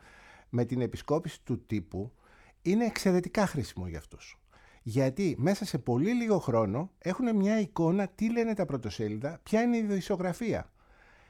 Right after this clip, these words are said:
Και είναι κάτι το οποίο το θέλουν να τα ακούσουν. Δηλαδή, εάν αυτό το έκανες, ας πούμε, νωρίτερα, στις δέκα, είναι ακόμη καλύτερα, γιατί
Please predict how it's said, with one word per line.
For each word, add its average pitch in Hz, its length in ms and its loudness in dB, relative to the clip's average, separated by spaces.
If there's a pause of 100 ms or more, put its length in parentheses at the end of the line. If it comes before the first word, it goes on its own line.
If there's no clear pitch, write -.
(220)
Και 185 320 0
είναι 240 200 2
κάτι 240 280 -2
το 220 120 0
οποίο 233 320 -2
το 190 120 -2
θέλουν 240 300 2
να 127 220 2
τα 98 80 -2
ακούσουν. 104 360 -6
Δηλαδή, 139 500 -2
εάν 151 260 4
αυτό 220 220 0
το 214 100 0
έκανες, 202 420 2
ας 123 120 -6
πούμε, 175 240 0
νωρίτερα, 117 520 0
στις 113 220 -6
δέκα, 120 400 0 (260)
είναι 160 160 2
ακόμη 262 240 4
καλύτερα, 90 520 -2
γιατί 120 520 -4